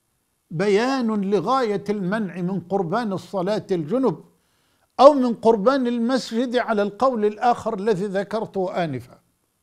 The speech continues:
ما هو الغسل؟ الغسل لغة سيلان الماء على شيء، سيلان الماء على شيء، أن تعمم شيئا بالماء.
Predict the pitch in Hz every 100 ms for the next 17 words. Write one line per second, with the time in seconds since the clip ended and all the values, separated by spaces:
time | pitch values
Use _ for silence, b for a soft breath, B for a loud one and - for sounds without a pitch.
0 | _ _ _ _ _ _ _ _ _ _
1 | _ _ _ _ _ _ _ _ _ _
2 | _ - 214 208 220 165 196 - - -
3 | _ _ _ _ _ _ _ _ _ _
4 | _ _ _ _ _ _ _ - 196 196
5 | 226 320 - 247 240 269 277 262 - 277
6 | 285 285 - _ _ _ _ _ _ _
7 | _ _ _ _ _ - 220 208 220 247
8 | 214 208 196 240 196 196 185 180 - 175
9 | 139 - _ _ _ _ _ _ _ _
10 | _ _ _ _ _ _ - 180 175 175
11 | 214 185 180 175 202 233 233 220 185 180
12 | - 214 170 - 160 156 175 190 240 214
13 | 190 180 - 247 240 240 196 202 185 180
14 | - -